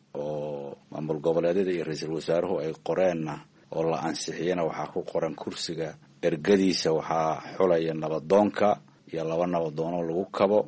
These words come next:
iyo laba xubnood oo ka timaada ururada bulshada. Sidaas darteed nabadoonka aniga waaye, guddigu waa i yaqaan, maamul goboleedku waa i yaqaan,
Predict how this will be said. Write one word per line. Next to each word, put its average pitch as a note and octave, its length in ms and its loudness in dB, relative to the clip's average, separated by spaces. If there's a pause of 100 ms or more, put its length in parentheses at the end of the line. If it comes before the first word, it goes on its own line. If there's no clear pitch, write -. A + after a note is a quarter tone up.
(260)
iyo D#2+ 300 0 (480)
laba E2 320 0 (360)
xubnood E2+ 600 -2
oo D2+ 580 -2
ka - 120 -6
timaada D2+ 680 -6
ururada E2+ 400 -2
bulshada. E2+ 480 -2 (380)
Sidaas G2 500 4
darteed G2+ 520 2 (360)
nabadoonka E2+ 640 4
aniga F2 280 4
waaye, G2 600 6
guddigu F#2 460 6
waa F#2+ 180 8
i F2+ 100 6
yaqaan, F#2+ 380 6 (340)
maamul D#2+ 300 2
goboleedku E2+ 520 6
waa F2 120 4
i E2 100 -2
yaqaan, F#2 360 2